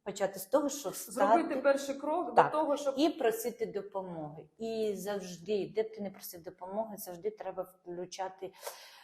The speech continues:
Speaker 1: ем, ну, фактично викладувати. Ну, не, у нас, я знаю, багато, багато ща-, зараз скажуть, що "я просила, мені д-, не допомогли".
Speaker 2: Мгм.
Speaker 1: І так, і таке буває,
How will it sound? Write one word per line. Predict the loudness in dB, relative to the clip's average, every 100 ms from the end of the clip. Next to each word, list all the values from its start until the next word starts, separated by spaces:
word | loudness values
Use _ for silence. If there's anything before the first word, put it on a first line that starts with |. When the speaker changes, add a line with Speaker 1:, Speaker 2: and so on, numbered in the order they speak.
| -8
Speaker 1:
ем, | 2 4 4 0 -6 -10 -10 -6
ну, | -2 -2 -2 -6 -12 -18
фактично | -6 -2 -2 -2 -2 -2 -2 -4 -4
викладувати. | -4 -2 -4 -2 -8 -4
Ну, | -4
не, | -2 -2 0 -2
у | -4 -4
нас, | -2 -2 -2 -8 -4
я | -2 0
знаю, | 0 0 2 0
багато, | 0 0 -2 -4 -2 -2 -4 -10 -6
багато | -2 0 2 2 0 -4 -8 -14
ща-, | -6 -4 -4
зараз | -8 -2 -2 0 -4
скажуть, | -4 -4 -4
що | -6 -6 -6 -8 -12 -10 4
"я | 6
просила, | 6 2 0 0 2 4 4
мені | 2 2 2
д-, | 2 0
не | 0 0
допомогли". | -2 -4 -4 -2 -2 -4
Speaker 2:
Мгм. | -4
Speaker 1:
І |
так, | 4 4 4 -4 -12
і | -2
таке | 0 4 8 8
буває, | 8 2 4 6 6 2